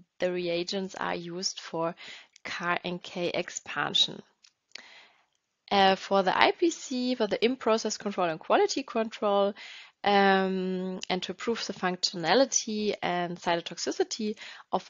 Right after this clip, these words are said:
our car N K cells, we developed a car N K analytics portfolio, including reaffinity recombinant antibodies, predefined antibody panels, dedicated flow analysis kit, um,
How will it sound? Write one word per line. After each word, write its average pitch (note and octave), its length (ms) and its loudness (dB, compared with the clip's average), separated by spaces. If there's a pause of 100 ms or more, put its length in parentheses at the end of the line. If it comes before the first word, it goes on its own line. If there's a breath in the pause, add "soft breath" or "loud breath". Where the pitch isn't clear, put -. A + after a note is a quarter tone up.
our E3+ 300 4
car - 400 -6
N D#3+ 220 -10
K E3+ 240 -2
cells, E3 560 0
we F#3+ 100 -4
developed E3+ 640 0
a E3+ 120 -2
car D#3+ 680 -2 (560 loud breath)
N F3+ 320 0
K F3 480 -2
analytics F3 600 0
portfolio, G#3+ 800 2
including G3+ 1000 0
reaffinity A3 720 0
recombinant E3+ 560 -4
antibodies, G#3+ 720 0 (400 loud breath)
predefined C4 680 4
antibody E3 560 -4
panels, A3 640 2
dedicated A#3+ 600 0
flow F3 320 0
analysis E3+ 600 -2
kit, - 380 -4 (540 loud breath)
um, F#3 600 4